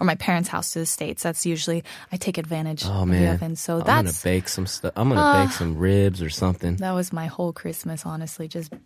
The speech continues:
Speaker 1: baking.
Speaker 2: Nice.
Speaker 1: Yes, that's my positive thing of the week. I'd love to hear your positive thing of the week. If you have something,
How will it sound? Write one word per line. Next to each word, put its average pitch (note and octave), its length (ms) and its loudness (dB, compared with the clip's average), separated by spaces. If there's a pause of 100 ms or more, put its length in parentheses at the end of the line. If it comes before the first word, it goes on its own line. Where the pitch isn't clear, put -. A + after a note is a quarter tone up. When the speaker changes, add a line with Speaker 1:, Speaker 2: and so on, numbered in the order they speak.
Speaker 1:
baking. E3+ 380 -12 (260)
Speaker 2:
Nice. F2 520 -2
Speaker 1:
Yes, G3+ 420 2
that's D4 240 2
my A3 160 6
positive E3+ 480 0
thing E3 220 -4
of E3 80 -4
the E3 100 -4
week. E3 240 -2 (380)
I'd F4 200 4
love C4 220 4
to G#3 80 0
hear F#3+ 240 0
your F3 420 4
positive C#4 540 2
thing A#3+ 220 4
of A#3 80 -2
the A3+ 100 0
week. A3+ 180 0
If A#3+ 120 -4
you D4 100 2
have C#4 140 0
something, G3+ 420 2